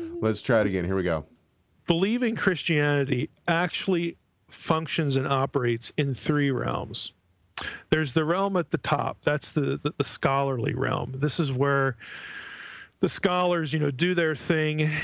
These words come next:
Speaker 2: And most of the people in that realm, again, the scholars, do what they do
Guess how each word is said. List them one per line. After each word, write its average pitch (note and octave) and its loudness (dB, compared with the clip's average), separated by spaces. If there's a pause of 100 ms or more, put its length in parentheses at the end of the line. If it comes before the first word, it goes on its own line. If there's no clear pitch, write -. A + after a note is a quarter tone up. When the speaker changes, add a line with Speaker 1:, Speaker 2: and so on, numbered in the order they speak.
(100)
Speaker 2:
And E3 2
most G3 0
of F3+ 0
the D3+ 2
people D#3+ 0
in C#3+ 0
that C#3 2
realm, C3 2
again, C3 2
the B2+ 2
scholars, C#3 0
do C#3+ 0
what G#3+ 0
they C#3+ 2
do C3 0